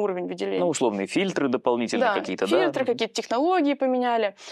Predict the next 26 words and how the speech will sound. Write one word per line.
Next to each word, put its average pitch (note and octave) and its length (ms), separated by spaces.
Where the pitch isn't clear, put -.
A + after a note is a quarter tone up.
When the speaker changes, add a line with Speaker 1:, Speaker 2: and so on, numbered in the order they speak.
Speaker 1:
А - 80
второй F#4 420
путь — B3+ 420
это D#4+ 200
когда, B3 240
например, A#3 320
мы B3+ 100
сажаем G#3+ 380
леса, F4+ 400
и, A#3 360
несмотря A3+ 480
на G#3 60
то, G#3+ 80
что G3+ 240
легкие G#3+ 260
планеты — G3+ 400
это F#3 140
океаны, C#4 420
но G#3+ 140
все-таки A#3 260
двадцать B3 300
процентов C#4 480
<laughs> - 160
леса A#3 500
они A#3 200
фиксируют. G3 580